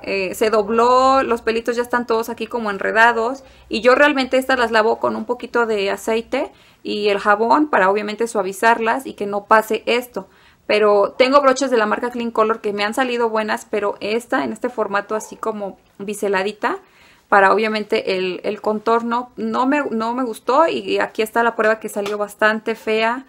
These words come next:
está bastante mal, así que bueno, esta también es, obviamente es un producto económico, pero no vale la pena porque obviamente, miren, se les va a hacer así de fea, así que bueno, de igual a la basura. El producto no favorito de este dos mil diecisiete es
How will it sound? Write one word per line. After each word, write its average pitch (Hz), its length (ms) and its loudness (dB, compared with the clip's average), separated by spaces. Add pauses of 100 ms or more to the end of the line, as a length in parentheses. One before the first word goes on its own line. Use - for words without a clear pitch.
(300)
está 220 340 4
bastante 233 580 0
mal, 247 320 4
así 220 280 -2
que 240 120 -2
bueno, 226 280 0
esta 220 260 -6
también 226 220 0
es, 233 100 -8
obviamente 220 420 -4
es 233 80 -6
un 262 100 -4
producto 254 260 0
económico, 226 580 -4
pero 185 520 -2
no 208 340 -6
vale 220 180 4
la 220 200 0
pena 262 320 -2
porque 196 200 -6
obviamente, 196 340 -4
miren, 190 240 -8
se 196 100 -6
les 190 140 -4
va 202 40 -2
a - 20 -2
hacer 214 240 -8 (440)
así 214 320 2
de 220 140 0
fea, 254 360 4
así 226 320 -4
que 220 120 -4
bueno, 208 300 -4
de 208 60 -2
igual 208 200 0
a - 60 -6
la 196 100 0
basura. 196 340 -4
El 294 220 -6
producto 285 320 4
no 277 220 2
favorito 262 500 4
de 233 100 2
este 240 220 0
dos 220 160 0
mil 220 100 -4
diecisiete 226 760 -2
es 302 160 -2